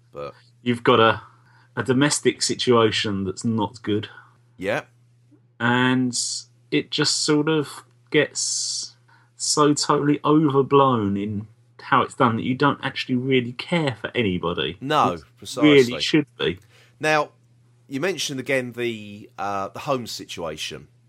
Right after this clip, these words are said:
Speaker 1: with the
Speaker 2: Yeah.
Speaker 1: Connolly family. Uh, now, this leads, 'cause we haven't discussed the Doctor and Rose yet, have we?
Speaker 2: No.
Speaker 1: No. And, and I think this, this sort of, you mentioning that sort of led me on to, onto the Doctor and Rose, um, because as you say, that, that is a,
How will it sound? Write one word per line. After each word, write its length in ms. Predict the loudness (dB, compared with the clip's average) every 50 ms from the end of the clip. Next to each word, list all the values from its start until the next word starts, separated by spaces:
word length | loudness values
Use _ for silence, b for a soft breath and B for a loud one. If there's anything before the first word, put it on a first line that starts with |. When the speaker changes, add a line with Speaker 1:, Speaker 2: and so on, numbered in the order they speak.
| _ _ _ _ _
Speaker 1:
with 120 | -18 -16 -16
the 60 | -16 -8 -2 0
Speaker 2:
Yeah. 80 | 0 0
Speaker 1:
Connolly 180 | 0 -4 -12
family. 500 | -14 -14 -14 -14 -14 -14 -14 -16 -18 -20 _ _ b b b b b b b b b b b b -8
Uh, 300 | -4 -2 -2 -2 -2 -4 -6
now, 300 | -6 -4 -4 -4 -4 -6 _ _ _ _ _
this 220 | -2 -2 -2 -2 -4
leads, 140 | -6 -8 -8
'cause 140 | -8 -6 -4
we 40 |
haven't 180 | -4 -4 -4 -6
discussed 440 | -10 -10 -8 -4 -4 -6 -6 -6 -10
the 60 | -8
Doctor 260 | -8 -8 -8 -8 -8
and 80 | -4 -2
Rose 280 | -2 0 -2 -2 -4
yet, 120 | -6 -6 -4
have 180 | -4 -4 -4
we? 220 | -6 -12 -12 -12 _ _ _ _ _ _ _ _ _ _
Speaker 2:
No. 240 | -2 0 0 0 0 -4 _ _ -14
Speaker 1:
No. 320 | -8 -4 -4 -4 -4 -6 -10 _ -20 -12 -8
And, 380 | -6 -4 -2 -4 -4 -6 -8 -10
and 120 | -8 -6 -6
I 60 | -6
think 280 | -6 -6 -8 -8 -6 -8
this, 260 | -8 -6 -6 -8 -8
this 380 | -8 -8 -6 -6 -6 -8 -10 -12 _ _ _ _
sort 220 | -14 -12 -12 -12 -14
of, 340 | -16 _ _ _ -12 -6
you 100 | -4 -4
mentioning 440 | -2 -2 -4 -4 -6 -8 -8 -6 -4
that 200 | -4 -4 -4 -6
sort 140 | -8 -10 -6
of 40 | -6
led 160 | -6 -6 -6
me 100 | -6 -6
on 180 | -4 -4 -6 -8
to, 160 | -12 -14 -14
onto 400 | -14 -14 -14 -12 -10 -8 -8 -8 -8 _ _ b b b b b b
the 60 | -12 -8
Doctor 320 | -8 -8 -10 -10 -14 -14
and 80 | -12 -12
Rose, 300 | -12 -12 -12 -14 -16 -14
um, 220 | -12 -12 -12 -12 -12
because 280 | -14 -14 -10 -10 -8
as 140 | -6 -8 -8
you 60 | -8 -10
say, 340 | -6 -4 -4 -4 -4 -6 -10
that, 220 | -14 -16 -14 -12
that 140 | -10 -10 -8
is 140 | -8 -8 -6
a, 200 | -4 -4 -4 -4